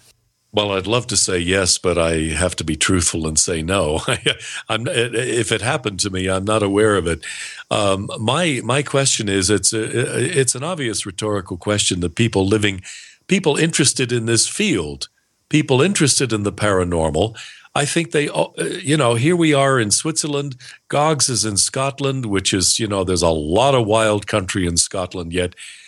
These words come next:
Um, uh, and, and yet all of this speculation, this phenomenon seems concentrated in the United States of America. I don't want to be offensive to Americans, but I just wa-, it seems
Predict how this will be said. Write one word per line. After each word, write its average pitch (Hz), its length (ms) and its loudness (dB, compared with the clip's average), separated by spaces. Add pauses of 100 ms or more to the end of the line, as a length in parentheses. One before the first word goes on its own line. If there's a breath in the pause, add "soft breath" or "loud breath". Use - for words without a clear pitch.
(300 loud breath)
Um, 90 580 0
uh, 113 200 -2 (300)
and, 131 240 -2
and 131 240 -2
yet 139 300 0 (580 loud breath)
all 202 400 4
of 143 220 0
this - 420 2 (300)
speculation, 131 1160 0
this 123 200 2
phenomenon 123 840 -2
seems 120 360 -2
concentrated 123 920 -2
in 113 100 2
the 117 80 2
United 113 400 2
States 104 380 -2
of 92 80 -8
America. 80 560 -6 (420 loud breath)
I 113 120 2
don't 160 240 2
want 135 160 2
to 127 40 4
be 107 160 2
offensive 110 580 0
to 90 180 -6
Americans, 120 720 -2 (420 loud breath)
but 117 140 0
I 120 160 0
just 165 340 0
wa-, 110 220 -4
it 147 260 -4
seems 190 640 -2